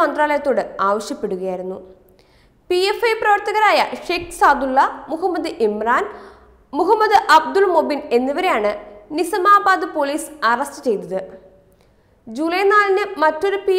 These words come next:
എഫ് ഐ പ്രവർത്തകനായ അബ്ദുള്ള ഖാദറിനെയും പോലീസ് പിടികൂടിയിരുന്നു. ആയോധന കല, കരാട്ടെ, കുങ്ഫു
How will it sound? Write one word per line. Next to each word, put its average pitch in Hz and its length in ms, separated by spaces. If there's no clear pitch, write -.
എഫ് 381 220
ഐ - 20
പ്രവർത്തകനായ 359 560
അബ്ദുള്ള 294 360
ഖാദറിനെയും 320 540
പോലീസ് 262 340
പിടികൂടിയിരുന്നു. 208 720
ആയോധന 302 500
കല, 370 160
കരാട്ടെ, 269 480
കുങ്ഫു 320 380